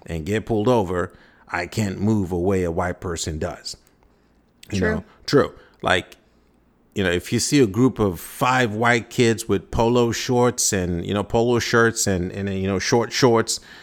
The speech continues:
Speaker 1: you know, all acting belligerent, you're like, "Oh, they're just kids, you know, little frat
Speaker 2: Frat
Speaker 1: boys,
Speaker 2: boys.
Speaker 1: you know, they let them go."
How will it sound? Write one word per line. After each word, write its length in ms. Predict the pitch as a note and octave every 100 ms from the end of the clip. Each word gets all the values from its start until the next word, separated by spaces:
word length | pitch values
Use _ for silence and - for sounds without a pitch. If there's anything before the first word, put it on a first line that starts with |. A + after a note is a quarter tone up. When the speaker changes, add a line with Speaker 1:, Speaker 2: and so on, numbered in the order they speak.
| - _ _ _
Speaker 1:
you 80 | -
know, 100 | -
all 320 | - G#2 A2
acting 420 | - A#2 A2+ B2 G#2
belligerent, 640 | G2+ A#2 G#2+ C3+ B2+ G#2+
you're 100 | G#2
like, 120 | G2
"Oh, 160 | C3+ -
they're 200 | F#3 F3
just 260 | C#3+ D3 -
kids, 380 | B2+ C3+ A2+
you 40 | B2+
know, 220 | B2+ B2
little 300 | B2 B2+ A#2+
frat 280 | G#2+ D3+ C3 F#3+
Speaker 2:
Frat 80 | A2
Speaker 1:
boys, 380 | B2 B2 A#2+ A#2+
Speaker 2:
boys. 180 | A#2 A2+
Speaker 1:
you 60 |
know, 220 | G#2+ A2
they 200 | A2+ A#2+
let 220 | C3+ B2+ -
them 160 | B2+
go." 340 | G#2+ A2 A2